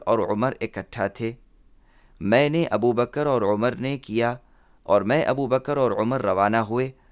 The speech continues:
اور میں، ابو بکر اور عمر داخل ہوئے، اور میں، ابو بکر اور عمر نکلے، میں نے مڑ کر دیکھا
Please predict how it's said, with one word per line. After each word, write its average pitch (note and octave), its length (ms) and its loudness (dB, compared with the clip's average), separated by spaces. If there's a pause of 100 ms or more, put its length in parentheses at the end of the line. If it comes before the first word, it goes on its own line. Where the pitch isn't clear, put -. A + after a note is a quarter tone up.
(180)
اور G#2 180 2
میں، C3+ 220 2
ابو C3+ 300 -2
بکر C3+ 320 -2
اور A2+ 200 2
عمر A#2 320 -2
داخل A2 400 -2
ہوئے، B2+ 240 -4 (460)
اور G#2+ 200 4
میں، D3 400 2
ابو A#2+ 280 0
بکر C3+ 360 -2
اور A#2+ 180 2
عمر A2+ 360 0
نکلے، A2+ 420 -4 (560)
میں A#2+ 220 2
نے A#3 140 0
مڑ D#3+ 180 0
کر C#3+ 220 -2
دیکھا G2 480 -6